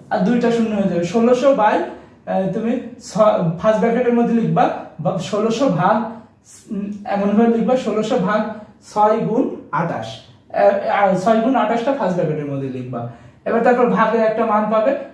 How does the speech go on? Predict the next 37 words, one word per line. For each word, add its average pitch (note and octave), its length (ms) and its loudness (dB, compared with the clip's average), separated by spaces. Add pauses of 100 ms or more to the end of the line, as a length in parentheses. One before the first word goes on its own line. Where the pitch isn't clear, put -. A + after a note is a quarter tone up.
সেই A#3+ 200 4
মানটা A3+ 260 2
এখানে A#3 600 0
লিখবে, - 460 -2 (420)
এই A#3 260 2
টোটাল B3 280 4
মানটা। - 480 -2 (120)
তারপর A#3 420 0
টু C4 180 -2
পয়েন্ট C4+ 320 4
এইট A#3 420 -2
কে E4 80 -2 (480)
দুই A3 220 2
দিয়ে A#3+ 140 4
ভাগ A#3 260 2
করলে A#3+ 340 -2 (260)
যে A3 200 0
মানটা G#3 320 2
আসে, D#3+ 260 0
অর্থাৎ A3+ 400 -4
ওয়ান A#3 220 4
পয়েন্ট G#3+ 260 0 (460)
ফোর G3+ 240 2
আসে, E3 320 0 (280)
এই G3+ 120 0
মানটা F3 300 0
লিখবে D3 320 -2
পরবর্তীতে। D3 760 -2 (260)
এবং B3+ 360 4
এই B3+ 60 4
দুটো C4 360 4
আমরা B3+ 340 2
যদি C4 280 0
টোটাল A#3+ 340 -2
কাউন্ট A#3 340 0
করি, B3+ 260 0
পাবো F#3+ 460 0